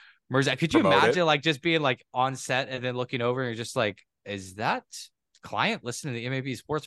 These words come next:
Speaker 1: Podcast?" <laughs>
Speaker 2: Oh
Speaker 1: Like,
Speaker 2: my God.
Speaker 1: what episodes? <laughs>
Speaker 2: You just hear "Pour Some Sugar on Me" in the
Speaker 1: Which
Speaker 2: background, you're
Speaker 1: year?
Speaker 2: like,
Speaker 1: Yeah.
Speaker 2: "What the fuck? What is going on?"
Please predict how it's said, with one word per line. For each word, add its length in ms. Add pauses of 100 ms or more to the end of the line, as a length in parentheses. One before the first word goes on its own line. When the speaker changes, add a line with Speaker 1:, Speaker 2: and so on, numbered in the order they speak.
Speaker 1:
Podcast?" 760
<laughs> 80
Speaker 2:
Oh 40
Speaker 1:
Like, 140
Speaker 2:
my 160
God. 540
Speaker 1:
what 260
episodes? 1040
<laughs> 80 (680)
Speaker 2:
You 100
just 180
hear 140
"Pour 320
Some 240
Sugar 360
on 160
Me" 80
in 60
the 60
Speaker 1:
Which 160
Speaker 2:
background, 260
you're 120
Speaker 1:
year? 80
Speaker 2:
like, 120
Speaker 1:
Yeah. 220
Speaker 2:
"What 180
the 140
fuck? 600
What 220
is 180
going 400
on?" 440